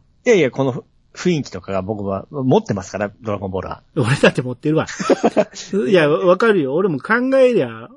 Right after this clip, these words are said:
Speaker 2: それはすぐ思いつくんやけど、
Speaker 1: うん。
Speaker 2: ちょっと若いもんね、悟空がね。
Speaker 1: そうです、そうです、そうです。
Speaker 2: うん。なるほど。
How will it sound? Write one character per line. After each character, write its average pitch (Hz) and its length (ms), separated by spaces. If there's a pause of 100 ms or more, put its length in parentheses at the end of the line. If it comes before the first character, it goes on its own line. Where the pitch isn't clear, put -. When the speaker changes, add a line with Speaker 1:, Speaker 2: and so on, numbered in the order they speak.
(200)
Speaker 2:
そ 156 220
れ 160 80
は 156 40
す - 140
ぐ 131 120
思 127 240
い 120 40
つ - 80
く 127 100
ん 113 40
や 101 80
け 110 100
ど、 107 240 (140)
Speaker 1:
う 113 40
ん。 92 140 (480)
Speaker 2:
ち 302 100
ょ 320 40
っ - 40
と 156 160
若 156 240
い 151 80
も 113 140
ん 101 60
ね、 110 160 (240)
悟 117 160
空 117 180
が 92 120
ね。 110 120 (180)
Speaker 1:
そ 190 160
う 147 40
で 117 100
す、 - 60
そ 107 60
う - 40
で - 100
す、 - 40
そ - 80
う - 40
で - 60
す。 135 60
Speaker 2:
う - 20
ん。 110 300 (1080)
な 117 160
る 101 60
ほ 98 80
ど。 113 80